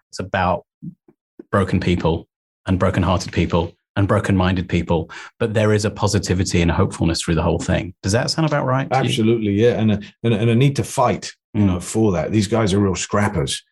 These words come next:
Speaker 2: you know, and, and I think that, uh, you, you're quite right when you say they're broken, but,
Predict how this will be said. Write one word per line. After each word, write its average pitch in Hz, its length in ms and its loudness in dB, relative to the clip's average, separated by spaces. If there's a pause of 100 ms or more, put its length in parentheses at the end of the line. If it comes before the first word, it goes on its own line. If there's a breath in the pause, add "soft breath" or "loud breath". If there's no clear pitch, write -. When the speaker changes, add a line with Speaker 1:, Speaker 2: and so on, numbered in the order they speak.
(340)
Speaker 2:
you 92 60 2
know, 95 200 4
and, 101 180 0
and 90 160 2
I 95 40 2
think 92 280 2
that, 95 280 0
uh, - 20 -6
you, 107 140 0
you're 101 240 0
quite 127 260 0
right 110 240 0
when 87 100 -2
you 90 60 0
say 98 300 0 (280)
they're 87 120 0
broken, 90 520 0 (280)
but, 98 200 2